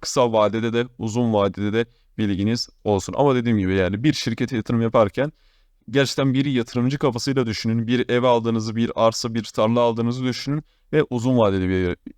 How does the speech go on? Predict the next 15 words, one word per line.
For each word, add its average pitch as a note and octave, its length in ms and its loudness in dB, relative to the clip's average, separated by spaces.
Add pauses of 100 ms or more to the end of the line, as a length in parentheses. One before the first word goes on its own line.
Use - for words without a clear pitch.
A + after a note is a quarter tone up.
yatırım F#2+ 340 0
yapın. F2+ 180 0
Çünkü C3 300 -4
bu C#3 200 0 (640)
işte A#2 320 0 (300)
hisse - 300 -6
senetleri, G#2 460 0
yani G#2+ 180 2
hisse A2+ 320 -4
kağıtları A#2 500 0
den-, G2 240 2
denirdi G2 380 0
buna F#2 180 2
zaten F2+ 280 0
eskiden. A#2+ 420 -2